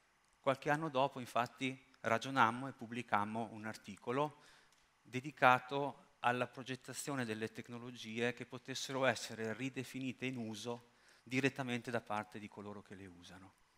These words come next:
Era il duemiladue. A dir la verità, questo rimase un'intuizione per parecchi mesi, parecchi anni direi. Eh, eh, abbiamo dovuto aspettare l'avvento di queste tecnologie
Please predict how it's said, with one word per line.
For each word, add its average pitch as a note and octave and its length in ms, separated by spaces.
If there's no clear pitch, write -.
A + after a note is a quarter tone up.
Era B2+ 200
il A#2+ 80
duemiladue. B2 680
A A2+ 120
dir B2 140
la B2+ 120
verità, B2 400
questo A#2 300
rimase A2+ 380
un'intuizione A2+ 720
per G#2+ 520
parecchi A#2 400
mesi, F#2+ 420
parecchi A2 380
anni F#2 320
direi. F#2+ 400
Eh, G2+ 320
eh, A#2 180
abbiamo C3 300
dovuto C3 340
aspettare B2+ 600
l'avvento A#2 720
di - 140
queste - 400
tecnologie G2 720